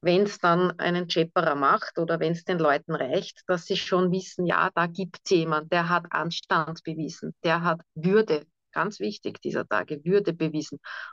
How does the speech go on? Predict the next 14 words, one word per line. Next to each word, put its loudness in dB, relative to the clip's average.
Moral 4
bewiesen, 0
ist 0
unkorrumpierbar 4
und -4
hat -4
einen 0
Zug -4
zum 0
Tor. 4
Und -2
das -4
Tor 2
heißt, -2